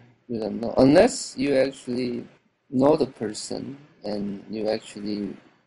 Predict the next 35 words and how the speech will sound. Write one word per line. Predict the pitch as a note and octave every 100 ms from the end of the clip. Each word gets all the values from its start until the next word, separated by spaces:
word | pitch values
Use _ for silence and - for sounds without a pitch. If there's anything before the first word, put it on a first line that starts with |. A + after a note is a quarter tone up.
| _
went | A2+ A2+
to | - A2+
his | G2+ -
house | A2+ G#2+ A2 A2+ C3+ -
and | G2+ G2+ G2 G2+ _ _ _ _ _
he's | C3 B2+
the | B2
one | A2+ A#2 A2+ A2 A2 -
who | A#2 A2 G#2+ G#2 _ _ _ _
put | - A2+ -
the |
public | - B2+ A2 G#2 G2+
key | - A#2 G#2+ G#2+ G#2+ B2 C3 -
on | A#2
a | G#2 G2 G2+ G2
U | A2 B2
S | A2+
B | - D3
drive | - G2+ G2
or, | G2 - -
or | G#2 G2+
something. | - G#2+ A2 G2+ - F#2+ - _ _ _ _ _ -
It's | -
difficult. | C#3 C3 - - - _ - - _ _ _ _ -
You | A#2
don't | A2 A2
know | A#2+ A#2+ A2+ G#2+ A2+ _
whether | A2+ G#2+ G#2 F#2+
the | F#2+
public | - A2 G2+ F2+
key | - G#2 F#2+ F2+
is | F2+ -
actually | G2+ - G2
generated | G2 G#2+ G2+ G2 F#2+ G2 _
by | - -